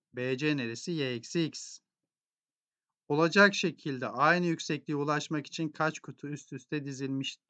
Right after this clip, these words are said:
dizilmelidir? Şimdi aynı yükseklik için bakalım. Biz y'yi iki x bulduk. Şuraya bir iki x yazalım.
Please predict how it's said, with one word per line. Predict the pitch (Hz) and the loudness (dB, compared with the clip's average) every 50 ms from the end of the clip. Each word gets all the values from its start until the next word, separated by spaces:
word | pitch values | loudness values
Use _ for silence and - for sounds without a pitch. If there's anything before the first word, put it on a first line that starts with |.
| _ - | _ -12
dizilmelidir? | 139 120 135 131 135 127 127 123 120 117 110 | -12 -10 -8 -6 -6 -6 -6 -6 -8 -10 -10
Şimdi | - - 151 135 117 | -12 -10 -10 -10 -8
aynı | - 120 135 156 165 160 160 156 | -4 0 2 4 4 4 2 0
yükseklik | 151 147 - - 156 139 139 _ - 135 - | -2 -4 -4 -4 -4 -4 -4 _ -12 -10 -10
için | 135 - - 160 165 151 | -10 -8 -6 -4 -4 -2
bakalım. | 143 135 - 139 131 120 107 80 _ _ _ _ _ _ _ _ _ _ _ _ _ _ _ _ _ _ _ _ _ _ _ - | -4 -4 -4 -4 -4 -4 -4 -8 _ _ _ _ _ _ _ _ _ _ _ _ _ _ _ _ _ _ _ _ _ _ _ -12
Biz | 147 139 123 139 | -10 -10 -6 0
y'yi | 151 151 151 151 156 160 | 2 2 4 4 4 2
iki | 160 - - 165 | 0 0 0 0
x | 160 151 - - - | 0 0 -2 -6 -2
bulduk. | 143 135 123 123 139 135 - | 0 0 0 0 -2 -6 -6
Şuraya | - - 147 139 135 131 | -4 0 2 2 2 2
bir | 139 143 | 0 -2
iki | 135 - - 127 127 | -6 -4 -4 -6 -6
x | 123 - - 135 | -6 -6 -4 -4
yazalım. | 127 120 117 113 101 104 123 135 | -4 -2 -2 -4 -6 -8 -10 -12